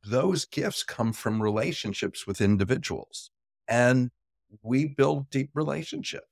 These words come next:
So I wanted people to understand that and all the ways that introversion and, uh, impacts our field, all the way introverted donors and board members and others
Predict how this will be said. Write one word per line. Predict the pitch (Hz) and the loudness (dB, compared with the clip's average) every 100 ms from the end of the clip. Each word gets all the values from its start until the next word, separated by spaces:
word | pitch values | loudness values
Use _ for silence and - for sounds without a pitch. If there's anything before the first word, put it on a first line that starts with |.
| - | 4
So | 135 120 120 120 _ _ - | 8 8 8 2 _ _ -4
I | 117 | -4
wanted | 113 131 143 123 - _ _ _ | 2 4 4 2 -2 _ _ _
people | - 123 104 | -10 -6 -2
to | 107 | -2
understand | 113 104 - 107 98 90 | 0 0 0 0 0 0
that | 92 90 107 107 | 0 2 2 0
and | 107 - | -4 -6
all | - 160 170 185 | -4 0 2 4
the | 160 | 4
ways | 143 113 110 110 110 - | 4 4 6 6 4 2
that | 90 90 | 2 2
introversion | 104 104 - 101 95 87 85 78 92 95 110 | 2 2 2 0 2 2 2 0 0 0 -2
and, | 92 98 _ - | -2 -4 _ -6
uh, | 92 87 - | -2 -2 2
impacts | 113 113 113 90 - | 2 4 2 -4 -4
our | 87 95 | -4 -4
field, | - 87 82 156 - _ _ _ _ _ _ | -4 -4 -4 -6 -10 _ _ _ _ _ _
all | 101 107 113 | 2 4 4
the | 123 | 4
way | 110 110 107 | 6 6 4
introverted | 107 110 110 101 107 101 92 - _ _ _ | 4 2 4 4 4 4 -2 -10 _ _ _
donors | 127 127 139 117 82 73 - | 2 4 6 4 0 -6 -8
and | 90 90 92 - | 0 2 2 0
board | 131 143 127 | 4 6 6
members | 101 90 85 85 80 | 2 2 2 0 0
and | 101 95 | 0 0
others | - 165 139 80 78 - | 4 6 6 2 -2 -12